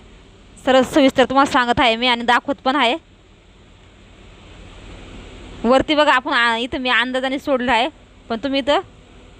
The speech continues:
चार इंच अंतर सोडायचं आहे. दुसऱ्या साईडला सुद्धा बघा आपण हे शिलाई मारून घेऊ. चेन थोडीशी ओपन ठेवायची, आपण आतमध्ये रनर सरकून घ्यायचा आहे.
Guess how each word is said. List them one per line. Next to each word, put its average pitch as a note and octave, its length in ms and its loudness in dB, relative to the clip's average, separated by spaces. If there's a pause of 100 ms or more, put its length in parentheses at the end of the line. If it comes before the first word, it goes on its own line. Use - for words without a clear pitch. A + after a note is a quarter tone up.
(340)
चार B3 180 0
इंच B3+ 200 -2
अंतर B3+ 300 0
सोडायचं B3 400 -2
आहे. B3+ 160 0 (2500)
दुसऱ्या C#4 280 2
साईडला B3+ 280 0
सुद्धा B3 240 -2
बघा B3+ 160 2
आपण B3 200 -4
हे C4+ 80 -6 (840)
शिलाई B3+ 280 0
मारून C4 360 2
घेऊ. C#4 160 0 (2250)
चेन C#4 200 4
थोडीशी D4+ 220 2
ओपन C#4+ 280 2
ठेवायची, C4 280 4
आपण B3 160 -2
आतमध्ये C4 380 0
रनर B3+ 300 0
सरकून C#4 360 -4
घ्यायचा C#4 240 0
आहे. A#3 180 2